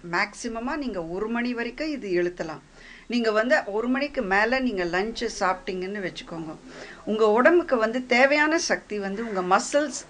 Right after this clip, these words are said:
கரைஞ்சிட்டு கொடுக்கும். அதுக்கப்புறம் நீங்க எது சாப்பிட்டாலும், even the balanced meal நீங்க வந்து ஒரு மணிக்கு அப்புறம் நீங்க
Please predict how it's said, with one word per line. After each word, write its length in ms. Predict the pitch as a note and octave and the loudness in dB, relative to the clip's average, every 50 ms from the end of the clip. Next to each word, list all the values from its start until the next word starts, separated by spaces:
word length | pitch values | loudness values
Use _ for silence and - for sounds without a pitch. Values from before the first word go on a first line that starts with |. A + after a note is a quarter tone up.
| - | 0
கரைஞ்சிட்டு 800 | - G#3+ G3+ A3 C#4 D4+ C4 B3+ C4 B3+ - A3+ A3+ A#3+ B3+ B3+ - - | 4 4 4 6 6 6 4 4 0 0 4 6 6 6 6 4 2 -6
கொடுக்கும். 520 | - - G3+ F#3+ - - F3 F3 F3+ F3 - - - - - - | -6 -4 -4 -4 -2 0 0 0 0 0 -2 -10 -18 -20 -20 -6
அதுக்கப்புறம் 560 | - F#3 F3+ F#3+ F#3+ G3+ F#3 - - B3 B3+ B3+ | -2 -2 0 0 0 -2 -2 -2 -2 0 0 2
நீங்க 200 | A#3+ G#3 F#3+ F3+ | 0 0 -2 -4
எது 340 | D3+ D#3+ E3+ F3 F#3 C#4+ C4 - - | -2 0 0 0 0 -4 -6 0 2
சாப்பிட்டாலும், 640 | A#3+ A#3 A#3 - - A#3+ G#3+ G#3 G3+ G3 G#3+ - - | 4 4 2 2 0 0 0 2 0 -2 -4 -6 -8
even 300 | - G3 A3+ C4 D#4 D#4 | -10 -6 -2 -2 2 4
the 80 | C#4 - | 2 2
balanced 640 | D#3 D#3+ E3+ F#3 G#3+ B3 D4+ E4 F4 E4+ - - | 4 4 6 6 6 6 6 4 4 2 0 -2
meal 280 | C#4 C4+ C#4 C#4+ D4 C#4+ | -2 0 0 0 0 0
நீங்க 280 | C#4 B3+ A#3+ G#3 G3 F#3 | 2 2 2 2 2 2
வந்து 360 | F3+ F3+ F#3+ A3 A3+ F#3+ F3+ | 2 2 2 0 0 0 -2
ஒரு 100 | G3 G3+ | -2 -2
மணிக்கு 320 | G3+ G#3 A3 A#3+ - A#3 | -2 -4 -4 -4 -2 -2
அப்புறம் 300 | G3+ - - - G#3+ A3+ | -2 -2 -4 -8 -8 -6
நீங்க 220 | A3 G#3 F3 E3+ | -6 -4 -4 -4